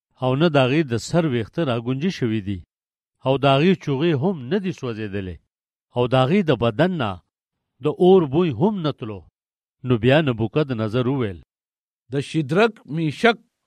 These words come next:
Speaker 2: او د ابدنجو د خدای پاک ثنا دې وي، چا چې خپله فرښته راولېږله او خپل خدمتګاران یې بچ کړل، د هغوی په هغه باندې ایمان و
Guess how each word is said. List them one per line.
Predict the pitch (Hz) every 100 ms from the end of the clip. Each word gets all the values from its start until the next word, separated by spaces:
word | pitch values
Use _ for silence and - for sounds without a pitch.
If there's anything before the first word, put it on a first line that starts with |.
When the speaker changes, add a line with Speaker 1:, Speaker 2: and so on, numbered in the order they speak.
| _
Speaker 2:
او | 117
د | 135 143
ابدنجو | 143 135 180 143 156 143 202
د | 185
خدای | 147 143 135
پاک | 196 220
ثنا | - 160 156 202 233
دې | 202
وي، | 175 147 90 _ _ _ _ _
چا | 143 180
چې | 190 220
خپله | - 185 220
فرښته | 208 160 151 - 214 240
راولېږله | 233 226 202 170 147 101 - _ _ -
او | 147
خپل | - 214 247
خدمتګاران | 196 165 156 139 113 139 175 240
یې | 240 196
بچ | -
کړل، | 160 135 80 _ _ _ _
د | 101
هغوی | 98 107 185
په | - 131
هغه | 107 175
باندې | 190 196 208 170
ایمان | 151 139 196 233
و | 214